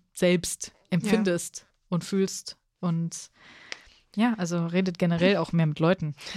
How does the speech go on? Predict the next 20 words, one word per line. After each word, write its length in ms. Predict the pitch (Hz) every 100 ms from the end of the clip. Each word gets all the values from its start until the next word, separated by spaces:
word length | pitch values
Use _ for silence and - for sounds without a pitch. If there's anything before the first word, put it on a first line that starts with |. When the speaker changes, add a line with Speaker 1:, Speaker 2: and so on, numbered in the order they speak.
| 190
Speaker 2:
Redet 180 | 208 208
mehr 120 | 208
mit 100 | 196
Leuten. 220 | 208 196 - - 190
Das 140 | 214 262
ist 40 |
aber 200 | 240 208
auch 120 | 262
so 160 | - 202
ein 220 | 185 180
Learning 420 | 175 185 202 170
gewesen, 500 | 175 165 170 180 185 170
weil 120 | 160
ich 120 | 185
ja 120 | 180
so 540 | 175 185 208 233 247 240 _ _ _ -
schüchtern 440 | - 226 214 170
Speaker 1:
Stimmt, 160 | 170 190
Speaker 2:
war, 240 | 170 175
Speaker 1:
ja. 300 | 190 185 190